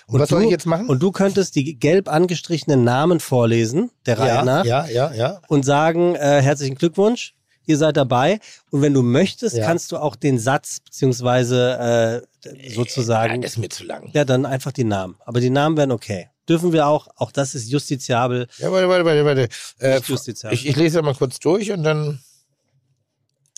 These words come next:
Speaker 2: Und die vielen Namen, die da drunter stehen,
Speaker 1: Äh, äh, also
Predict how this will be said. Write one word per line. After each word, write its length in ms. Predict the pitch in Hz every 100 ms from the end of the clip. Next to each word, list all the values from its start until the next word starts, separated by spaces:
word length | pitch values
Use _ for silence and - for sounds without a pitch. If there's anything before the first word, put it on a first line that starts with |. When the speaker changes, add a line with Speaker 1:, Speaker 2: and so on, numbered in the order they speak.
| _ _ _ _ _ _ _ _ _ _ _ - - _ _ _ _ _ _ -
Speaker 2:
Und 160 | 143
die 80 | 127
vielen 420 | 117 - 196 190 135
Namen, 260 | 117 117
die 80 | 120
da 120 | 120
drunter 380 | 113 147 190 196
stehen, 380 | - 180 175 190 - _
Speaker 1:
Äh, 200 | - 131 135 -
äh, 720 | 175 131 131 131 110 - 131 -
also 260 | 131 139 139